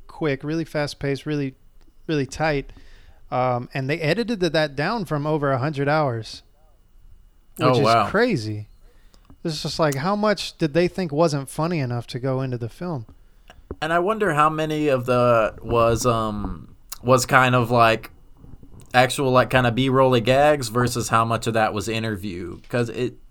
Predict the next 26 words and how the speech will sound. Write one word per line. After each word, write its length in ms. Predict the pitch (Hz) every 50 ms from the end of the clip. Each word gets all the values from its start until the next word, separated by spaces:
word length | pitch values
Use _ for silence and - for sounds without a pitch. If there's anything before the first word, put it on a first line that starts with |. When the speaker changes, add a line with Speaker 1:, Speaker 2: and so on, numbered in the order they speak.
| -
Speaker 2:
seems 200 | - - 190 202 190
like, 140 | 175 - -
for 80 | -
the 80 | 143 123
most 320 | 120 123 123 123 123 -
part, 280 | - 127 120 113 110 120
most 340 | 123 127 135 127 - - - - - - -
interviews 500 | - 143 151 151 143 131 135 139 131 120
were 140 | 123 135 127
accompanied 800 | 120 120 - 135 143 135 123 143 131 120 113 110 107 110 107 107
with 420 | 110 123 127 123 120 123 - -
kind 240 | - 127 113 107 107
of 80 | 104 101
footage. 720 | - 127 123 117 113 110 107 104 104 - - - - - - - - - - - -
Speaker 1:
Mm-hmm. 280 | 156 151 143 156 151 147 - - - - - - - - -
Speaker 2:
And, 100 | - -
Speaker 1:
Yeah. 120 | 147 139 120
Speaker 2:
and 160 | 117 127 120
it, 140 | 120 - -
it 100 | 120 120
would 140 | 110 117 117
cut 220 | - 131 123 117
back 220 | 113 120 110 107 -
and 140 | 113 107 -
forth, 340 | 120 117 113 110 107 107
so 460 | - - - 107 104 101 101 101 101